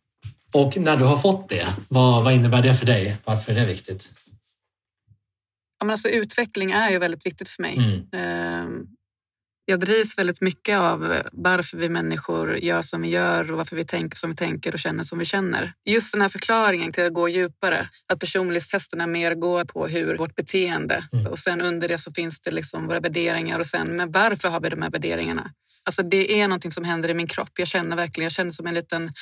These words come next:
Speaker 2: <sighs> utandning.
Speaker 1: Ja.
Speaker 2: Alltså, samtidigt som jag blir otroligt pepp.
Speaker 1: Låt oss fånga upp den utandningen. Och så kan vi bara,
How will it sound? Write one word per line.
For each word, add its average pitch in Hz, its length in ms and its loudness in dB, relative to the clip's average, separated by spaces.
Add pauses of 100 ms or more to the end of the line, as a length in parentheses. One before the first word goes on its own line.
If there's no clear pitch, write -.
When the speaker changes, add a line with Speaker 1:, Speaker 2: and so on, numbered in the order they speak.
(340)
Speaker 2:
<sighs> - 400 -2
utandning. 202 600 2
Speaker 1:
Ja. 170 360 4
Speaker 2:
Alltså, 180 420 -2
samtidigt 175 420 -2
som 170 100 -6
jag 165 100 -4
blir 165 120 -2
otroligt 160 460 -4
pepp. - 100 6
Speaker 1:
Låt 185 180 8
oss 139 140 6
fånga 165 200 8
upp 175 180 4
den 120 160 6
utandningen. 110 720 6
Och 113 80 6
så 147 260 6
kan 156 160 4
vi 156 80 6
bara, 135 240 8